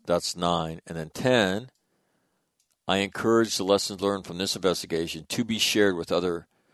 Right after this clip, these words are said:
amphibious assault units, battalions, battalion landing teams, and Marine Expeditionary Units so that the mistakes are not repeated elsewhere in the force.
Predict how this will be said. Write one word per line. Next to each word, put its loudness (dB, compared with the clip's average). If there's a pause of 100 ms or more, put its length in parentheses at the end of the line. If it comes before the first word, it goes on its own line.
(400)
amphibious 2
assault 6
units, -8 (880)
battalions, -4 (800)
battalion 2
landing -2
teams, -8 (580)
and -6
Marine -2
Expeditionary -2
Units -6
so -4
that -6
the -20
mistakes -2 (100)
are 0
not -2
repeated -6
elsewhere -4
in -16
the -16
force. -18